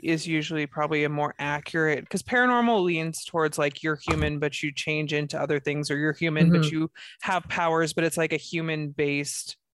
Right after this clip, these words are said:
Speaker 1: and this is totally, like, my theory. It's no basis in, like, actual, don't take it as science. But, like, for me, 'cause I had a, when I went on my, started my great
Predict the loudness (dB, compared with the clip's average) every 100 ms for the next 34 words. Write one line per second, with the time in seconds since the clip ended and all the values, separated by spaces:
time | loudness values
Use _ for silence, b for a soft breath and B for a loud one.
0 | _ 0 2 4 2 0 -6 -4 0 2
1 | 2 2 0 -2 -8 -6 -2 -2 -2 -2
2 | 0 2 0 -2 -4 -8 -4 -2 -2 -4
3 | -4 -4 -4 -4 -2 -4 -4 -6 -8 -8
4 | -10 -10 -10 -8 -6 -4 -8 -6 -4 -4
5 | -6 -2 0 -2 B B B B -2 -2
6 | -4 -2 2 4 4 4 2 0 2 4
7 | 4 2 -2 0 2 2 2 0 -4 _
8 | _ _ _ _ _ _ -6 0 2 2
9 | 0 -2 -2 2 2 2 0 0